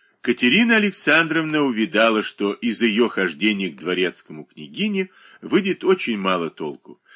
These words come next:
и решилась наведываться к нему еще раз, а покуда похлопотать снова о частном месте. У нее были захвачены с собою адресы тех лиц,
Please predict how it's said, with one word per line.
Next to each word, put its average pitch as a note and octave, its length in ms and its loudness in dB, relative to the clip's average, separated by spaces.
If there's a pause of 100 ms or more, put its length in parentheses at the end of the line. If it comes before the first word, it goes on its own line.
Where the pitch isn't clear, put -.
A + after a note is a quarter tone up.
(180)
и A#2+ 120 2
решилась G3 480 2
наведываться D#3+ 580 2
к - 60 -20
нему C#3 260 -4
еще D3 540 -2
раз, - 360 -4 (440)
а B2+ 120 4
покуда F#3+ 540 -2
похлопотать B2+ 680 -2
снова E3+ 520 -2
о C3 180 -8
частном G#2 580 -10
месте. - 400 -20 (920)
У D#3+ 80 -4
нее F#3+ 240 2
были D#3+ 220 0
захвачены B2 640 -2
с - 80 -12
собою G2 580 -4
адресы F2 540 -2
тех - 340 -8
лиц, - 380 -10